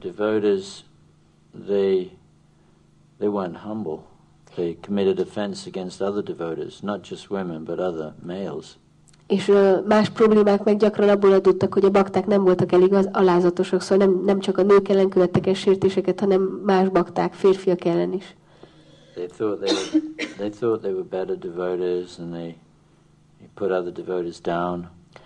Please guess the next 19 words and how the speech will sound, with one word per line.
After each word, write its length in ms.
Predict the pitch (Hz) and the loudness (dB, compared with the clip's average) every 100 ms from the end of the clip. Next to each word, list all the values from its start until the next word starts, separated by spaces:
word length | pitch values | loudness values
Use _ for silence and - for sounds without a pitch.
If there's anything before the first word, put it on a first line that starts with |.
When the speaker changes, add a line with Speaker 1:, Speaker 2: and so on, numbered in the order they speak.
| _ _ | _ _
Speaker 2:
Azt 140 | 214 208 | -4 0
gondolták 460 | 202 196 196 196 | 2 2 2 0
magukról, 360 | 196 190 190 202 | 2 2 4 2
hogy 160 | 196 | 4
ők 120 | 185 185 | 2 4
jobb 180 | 190 | 2
bakták, 440 | 190 180 - 185 180 | 2 -2 0 -2 0
és 200 | 180 - | -2 -2
így, 220 | 190 190 | -4 2
ö, 200 | 175 170 185 - _ - - | 2 2 -4 -12 _ -14 -8
ö, 240 | 202 190 185 165 _ - _ _ - | -4 -4 -6 -12 _ -20 _ _ -6
csalódást 500 | - 190 190 185 - | 2 4 4 0 -2
okoztak 400 | 185 190 190 185 | -4 -4 -4 -4
másba, 340 | 185 190 196 | -2 -2 -2
vagy 100 | 185 | -2
le-, 260 | 190 180 175 | 2 0 2
leszittak 520 | 196 196 190 - 185 | 2 0 -4 -4 -4
más 240 | 190 190 | 0 0
baktákat. 680 | 190 175 - 185 196 196 196 | 0 -2 -2 -6 -6 -10 -10